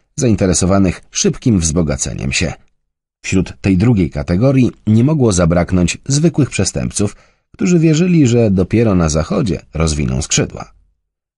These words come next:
Również i oni traktowani byli na niemieckich czy austriackich dworcach kolejowych jak emisariusze zdelegalizowanej Solidarności. Witano ich palcami rozłożonymi w V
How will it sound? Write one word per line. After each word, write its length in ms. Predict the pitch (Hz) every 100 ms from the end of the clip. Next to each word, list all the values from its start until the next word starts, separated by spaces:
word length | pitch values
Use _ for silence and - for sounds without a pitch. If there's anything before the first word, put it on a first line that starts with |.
| -
Również 380 | 80 76 82 -
i 120 | 101 -
oni 400 | 110 98 57 -
traktowani 640 | 64 65 78 73 87 135
byli 320 | 151 160 165
na 300 | 120 101 95
niemieckich 680 | 87 85 95 101 - 62 -
czy 180 | - 69
austriackich 720 | 85 82 - 82 107 - 65 67
dworcach 440 | 78 90 80 69
kolejowych 540 | - 76 80 120 165
jak 200 | 123 151 - _ -
emisariusze 800 | 110 98 92 85 131 156 131 107 -
zdelegalizowanej 1000 | 80 120 147 107 98 78 80 85 92 80
Solidarności. 880 | - 82 78 82 104 95 - - - _ _ _ _ _ _ _ -
Witano 380 | 67 78 78 87
ich 200 | 117 -
palcami 540 | - 107 98 110 139
rozłożonymi 640 | 127 101 110 101 107 131 110
w 240 | - - -
V 360 | 139 131 76